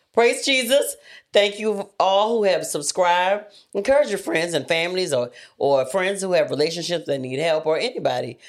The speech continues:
for that matter, um, to go to YouTube and subscribe and, and share it and all that stuff, um, so you all can follow and listen to the episodes. You might get something out of some, just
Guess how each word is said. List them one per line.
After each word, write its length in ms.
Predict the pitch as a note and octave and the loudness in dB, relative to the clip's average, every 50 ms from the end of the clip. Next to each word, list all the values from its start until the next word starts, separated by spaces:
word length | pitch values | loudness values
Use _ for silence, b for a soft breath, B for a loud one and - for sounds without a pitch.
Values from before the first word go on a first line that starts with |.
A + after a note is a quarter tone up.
| B B | B B
for 120 | B E3 D#3+ | B -4 -2
that 240 | F#3 G#3 A3 - E3 | 0 0 0 0 -2
matter, 360 | C#3+ B2+ B2 B2+ C#3 D#3 - B B B B - | -2 -2 -2 -2 -4 -4 -6 B B B B -4
um, 320 | D3 D#3 D3+ D3 C#3+ D3+ | -2 -2 0 -2 -4 -4
to 100 | D3+ D#3 | -4 -2
go 160 | C3+ D3+ D#3 D#3 | 0 0 0 0
to 60 | D3+ | -2
YouTube 480 | D3+ D3+ E3 D#3+ - - E3 D#3+ D3+ C#3 | -4 -6 -8 -8 -8 -6 -6 -6 -6 -6
and 120 | C3 C3 | -6 -6
subscribe 720 | - - A#2+ B2+ - - C#3+ C#3 C3+ C3 C3 C3+ C#3 C3 B2+ | -6 -8 -8 -8 -6 -2 0 0 0 0 0 -2 -2 -4 -6
and, 220 | C3 B2+ A#2 A#2 b b b b b b | -8 -8 -10 -12 b b b b b b
and 160 | - B2 A#2 A2+ | -10 -8 -8 -6
share 380 | - - D#3 C#3+ C#3 C#3 C#3 | -2 0 0 2 2 2 0
it 100 | C3+ C3 | 0 -2
and 100 | B2+ B2 | -2 -2
all 160 | B2 A#2+ B2 B2 | -2 -2 0 -2
that 160 | B2+ - - | -2 -4 -4
stuff, 340 | - - A#2+ A2+ A2+ - - | -2 -2 -2 -2 -2 -4 -6
um, 180 | B2 A#2 A2+ | -8 -6 -6
so 140 | A2+ - B2 | -8 -8 -6
you 180 | B2 A#2+ B2 B2 | -6 -4 -2 -2
all 80 | B2 | -2
can 140 | - A#2+ A#2 | -4 -6 -8
follow 500 | A#2 - A#2 A#2 A#2+ A#2 A#2 B2 B2 B2 B B B B B B - - | -2 -2 -2 0 0 -2 -2 -2 -4 -6 B B B B B B -10 -6
and 160 | A#2+ B2 B2 | -4 -2 -2
listen 240 | B2 B2+ B2 - C3 | -2 -4 -4 -4 -6
to 120 | B2 C3 A#2+ | -4 -4 -2
the 120 | B2 - | -2 0
episodes. 720 | - A#2+ A#2+ - C3 - - B2+ A#2+ B2+ B2+ B2 A2+ A2 - | 0 -2 -2 -2 -6 -6 -4 -4 -4 -4 -4 -6 -8 -10 -8
You 160 | B2 B2+ B2+ | -6 -4 -4
might 300 | B2 C3 C3 C3+ B2 B2+ | -2 -2 -2 -2 -4 -6
get 200 | C3 C3 A#2+ - | -8 -10 -8 -6
something 400 | - C3 A#2 A#2 A2+ - A#2+ A#2+ | -4 -4 -4 -6 -6 -8 -8 -8
out 160 | A#2+ A2+ A2+ C3 | -8 -8 -10 -10
of 100 | A#2+ G#2+ | -10 -8
some, 320 | - D3 C#3 B2 B2 - - | -6 -4 -4 -4 -4 -8 -10
just 280 | - C#3 C3+ - - | -10 -6 -4 -4 -4